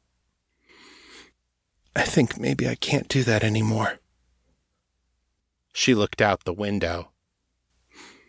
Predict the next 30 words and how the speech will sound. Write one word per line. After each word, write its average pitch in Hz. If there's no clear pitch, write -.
"I'm 143
a 151
cop. -
I -
don't 151
know 156
how 165
to 139
be 139
anything 127
else. 143
And 123
now 123
I 127
don't 123
know 131
how 127
to 120
be 131
that 120
either." 127
The -
captain's 113
big, 110
heavy 113
hand 82
settled 92
on 87
her 87
shoulder. 90